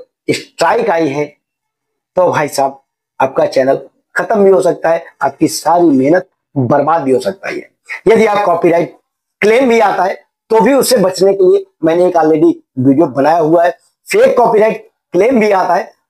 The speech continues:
उससे भी बचने के लिए मैंने एक video बनाया हुआ है। आप चाहें तो उस video को वहां पे जाके हमारे channel में देख लीजिए। video के description में हम उस videos का, दोनों videos का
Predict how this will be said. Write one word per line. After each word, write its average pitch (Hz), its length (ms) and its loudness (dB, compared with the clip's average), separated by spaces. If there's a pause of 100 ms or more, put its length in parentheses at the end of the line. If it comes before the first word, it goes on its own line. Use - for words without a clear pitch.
उससे 196 300 2
भी 233 100 2
बचने 185 320 0
के 175 100 0
लिए 185 240 0 (140)
मैंने 151 200 2
एक 131 120 -2
video 131 200 0
बनाया 135 260 0
हुआ 160 180 2
है। - 60 -8 (240)
आप 147 260 -4
चाहें 190 360 -2 (280)
तो 170 60 2
उस 135 160 2
video 139 220 2
को 151 160 2
वहां 135 160 0
पे 131 140 -4
जाके 127 260 0
हमारे 135 260 -2
channel 127 240 -4
में 123 120 -6 (300)
देख 180 160 2
लीजिए। 190 200 2 (120)
video 190 220 2
के 180 100 2 (240)
description 202 440 0
में 185 160 0 (220)
हम 170 200 -4 (120)
उस 143 160 -4
videos 156 340 2
का, 156 180 -4 (320)
दोनों 180 240 0
videos 165 260 2
का 170 160 -2